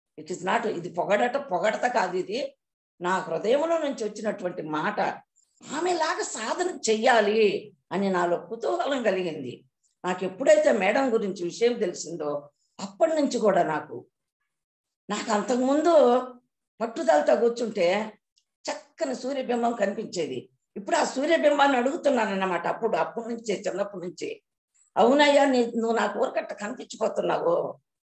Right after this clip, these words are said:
నీతో నేను మాట్లాడాలి, మా మేడం మాట్లాడుతుందంట" అని అంటే, "ఈ ఊరికైనా సాధ్యమా?" సాధ్యమేనా? ఆ తల్లి ఎంత పని చేసిందో చెప్పినాను కదా.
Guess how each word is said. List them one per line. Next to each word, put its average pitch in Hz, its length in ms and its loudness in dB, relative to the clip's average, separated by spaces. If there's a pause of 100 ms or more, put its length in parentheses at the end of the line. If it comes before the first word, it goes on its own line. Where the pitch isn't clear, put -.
(300)
నీతో 302 320 4
నేను 254 220 6
మాట్లాడాలి, 220 1120 2 (200)
మా 175 160 -4
మేడం 226 340 2
మాట్లాడుతుందంట" 180 1200 -4 (460)
అని 233 160 2
అంటే, 233 220 2
"ఈ 220 100 2
ఊరికైనా 226 480 0
సాధ్యమా?" 208 920 -2 (1200)
సాధ్యమేనా? 277 600 -4
ఆ 226 360 -2
తల్లి 269 360 -2
ఎంత 226 180 -2
పని 247 300 -6
చేసిందో 220 340 -6
చెప్పినాను 220 500 -8
కదా. 160 380 -2